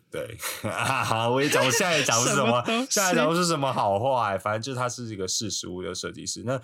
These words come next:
Speaker 1: 至于我会不会喜欢他这个风格，其实我没，也没有到那么喜欢，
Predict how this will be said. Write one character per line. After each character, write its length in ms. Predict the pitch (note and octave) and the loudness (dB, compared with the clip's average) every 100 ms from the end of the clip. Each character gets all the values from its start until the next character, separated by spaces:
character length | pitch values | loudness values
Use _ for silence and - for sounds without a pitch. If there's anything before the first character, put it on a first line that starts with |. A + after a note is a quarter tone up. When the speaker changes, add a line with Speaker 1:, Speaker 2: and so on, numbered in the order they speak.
| - - | -12 -8
Speaker 1:
至 220 | E3+ C#3 | -2 0
于 40 | |
我 240 | G#2+ G2+ F2+ | 0 0 0
会 160 | A#2 | -2
不 80 | G2 | -2
会 80 | G2 | -4
喜 140 | F#2 | -4
欢 140 | E2+ E2+ | -6 -8
他 120 | E2+ | -10
这 140 | - | -10
个 320 | - - - - _ _ _ _ | -12 -12 -12 -16 _ _ _ _
风 340 | - G2 F#2 | -6 -6 -6
格， 180 | F2+ E2 | -12 -12
其 160 | - - | -12 -12
实 120 | F2 | -12
我 420 | E2+ - - - - | -12 -12 -14 -16 -12
没， 160 | F#2+ | -12
也 180 | F2 G#2 | -6 -4
没 80 | G#2 | -2
有 80 | A2+ | -2
到 80 | G#2 | -2
那 100 | G2 | -4
么 120 | F#2 | -6
喜 340 | - - - | -6 -8 -12
欢， 240 | - - | -18 -16